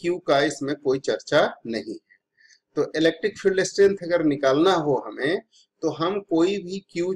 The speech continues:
चार्ज ले लेंगे, उस पे फोर्स कैलकुलेट कर लेंगे और फोर्स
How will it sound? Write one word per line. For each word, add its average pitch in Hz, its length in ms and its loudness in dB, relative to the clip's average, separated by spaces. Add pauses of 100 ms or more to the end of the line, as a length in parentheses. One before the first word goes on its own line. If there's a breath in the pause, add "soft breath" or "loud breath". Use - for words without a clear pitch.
चार्ज 139 320 2
ले 107 160 -2
लेंगे, 120 400 -4 (440)
उस 170 280 -2
पे 208 120 4
फोर्स 156 420 -4
कैलकुलेट 127 520 -2
कर 104 100 -2
लेंगे 113 420 -2 (320)
और 131 180 2 (160)
फोर्स 208 220 4